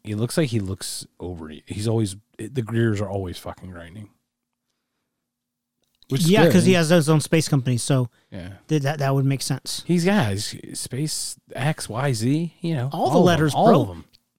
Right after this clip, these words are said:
Speaker 2: Silent H?
Speaker 1: But not in
Speaker 2: Welcome to
Speaker 1: syphilis.
Speaker 2: spacecraft, syphilis,
Speaker 1: <laughs>
Speaker 2: and spaceship
Speaker 1: Ben Franklin
Speaker 2: chlamydia.
Speaker 1: did, I know Ben Franklin did not invent the spaceship.
Speaker 2: Uh, okay.
Speaker 1: Anyway. All right.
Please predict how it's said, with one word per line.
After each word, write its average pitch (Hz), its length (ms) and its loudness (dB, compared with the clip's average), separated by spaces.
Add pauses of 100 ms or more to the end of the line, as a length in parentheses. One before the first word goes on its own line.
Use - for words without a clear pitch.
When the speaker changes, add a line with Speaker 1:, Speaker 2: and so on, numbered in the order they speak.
Speaker 2:
Silent 185 420 4
H? - 340 0 (1700)
Speaker 1:
But 110 100 -4
not 117 120 2
in 160 40 8
Speaker 2:
Welcome 269 320 6
to 196 80 4
Speaker 1:
syphilis. 180 300 2
Speaker 2:
spacecraft, - 580 0 (200)
syphilis, 156 720 2
Speaker 1:
<laughs> 165 500 2
Speaker 2:
and 170 340 4
spaceship 175 640 2 (120)
Speaker 1:
Ben 127 180 2
Franklin 160 340 6
Speaker 2:
chlamydia. 143 200 6
Speaker 1:
did, 110 100 -6
I 117 120 2
know 131 160 4
Ben 123 180 4
Franklin 107 340 0
did 95 100 -4
not 98 480 -2
invent 92 320 -6
the 87 100 -10
spaceship. - 480 -14 (400)
Speaker 2:
Uh, 87 640 -8
okay. 135 220 -6 (440)
Speaker 1:
Anyway. 95 300 -6 (360)
All 165 80 -4
right. 208 260 -2